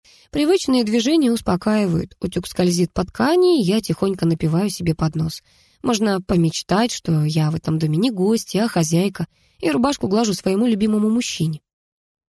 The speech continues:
"Маша, ты что тут делаешь?" Голос Дэна возвращает меня к реальности, и я резко ставлю утюг на гладильную доску. "Рубашку глажу".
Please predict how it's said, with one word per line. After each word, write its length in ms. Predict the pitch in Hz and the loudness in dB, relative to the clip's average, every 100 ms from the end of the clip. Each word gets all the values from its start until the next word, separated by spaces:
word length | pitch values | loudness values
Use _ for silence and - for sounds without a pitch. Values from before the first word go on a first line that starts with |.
| _ _ _ - | _ _ _ -4
"Маша, 340 | 190 202 190 - - | 0 0 0 -2 -2
ты 220 | 196 247 | 2 2
что 240 | - 277 277 | 0 -2 0
тут 160 | 254 | 0
делаешь?" 480 | 214 220 156 156 - _ _ _ _ | 2 2 2 0 -8 _ _ _ _
Голос 340 | 180 170 165 165 | -2 2 2 2
Дэна 300 | 190 240 175 | 2 2 2
возвращает 600 | 165 165 170 - 170 - | 2 0 -2 0 -4 0
меня 160 | 170 | 0
к 80 | 160 | 0
реальности, 560 | 175 233 302 294 - 277 _ _ | 0 0 -2 -4 -4 -6 _ _
и 100 | - | -4
я 200 | 269 254 | 0 2
резко 280 | 240 302 - | 2 -2 -4
ставлю 360 | 185 208 202 185 | -4 -2 0 0
утюг 300 | 165 - - | 0 -4 -4
на 100 | 240 | -2
гладильную 600 | 202 175 170 180 190 214 | 0 0 2 0 0 -2
доску. 440 | 196 160 - 180 - _ _ _ _ _ _ _ _ _ _ _ _ - | -2 -4 -6 -12 -12 _ _ _ _ _ _ _ _ _ _ _ _ -4
"Рубашку 640 | 226 240 180 190 - 262 | 0 2 2 0 0 -2
глажу". 500 | 226 247 233 208 208 | 0 2 2 0 -2